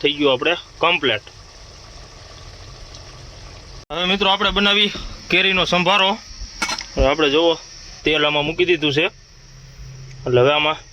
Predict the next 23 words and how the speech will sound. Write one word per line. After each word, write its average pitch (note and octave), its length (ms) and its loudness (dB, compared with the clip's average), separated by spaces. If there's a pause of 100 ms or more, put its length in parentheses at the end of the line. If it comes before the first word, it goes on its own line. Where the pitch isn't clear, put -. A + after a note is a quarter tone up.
(1040)
ગરમ C#3+ 280 4
થાય D3+ 160 2
એટલે C#3 220 -2
બધા C#3 260 2
મસાલા D3+ 380 0
નાખી F3 260 -4
થોડાક C#3+ 240 -2
થોડાક E3 240 0 (540)
અને B2+ 180 -6
પછી C#3+ 260 0
નાખી C#3 240 -2
દઈ C3 140 -4
કેરી. D3+ 280 0 (2500)
મિત્રો E3 200 -2
આપણે F3 300 2
જુઓ F#3+ 160 6 (360)
પેલા D3 260 2
કેરી E3 280 2
નાખી F3 260 0
દીધી E3 260 2
છે E3 80 2 (3250)
અને B2+ 120 2
હવે D3+ 160 6